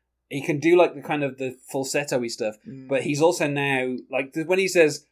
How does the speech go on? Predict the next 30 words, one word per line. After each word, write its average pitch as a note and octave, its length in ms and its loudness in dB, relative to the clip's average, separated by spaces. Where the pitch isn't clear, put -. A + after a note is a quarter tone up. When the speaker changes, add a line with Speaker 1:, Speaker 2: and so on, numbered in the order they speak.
Speaker 1:
"Let D3 120 0
me C#3+ 80 -2
get C3 140 4
a - 20 -2
fruit C3 200 -6
cocktail, A2 520 -4
I A#2+ 60 -4
ain't A2 160 -6
too A2+ 140 -6
hungry," G2+ 380 -10
like, D3 240 -4
doing G3+ 200 4
the G#3+ 80 6
little F#3+ 200 8
kind F3+ 160 2
of, E3+ 60 2
like, C#3+ 80 -2
spoken E3 520 2
bits D#3+ 240 2
in D#3+ 100 -4
between, D#3 520 -4
Speaker 2:
Mm. B2 60 -6
Speaker 1:
and, B2 540 -4
you C#3+ 180 -6
know, B2+ 120 -2
the B2 80 -2
kind C3+ 260 -4
of, B2+ 60 -6
like, B2 260 -2
um, A#2+ 400 0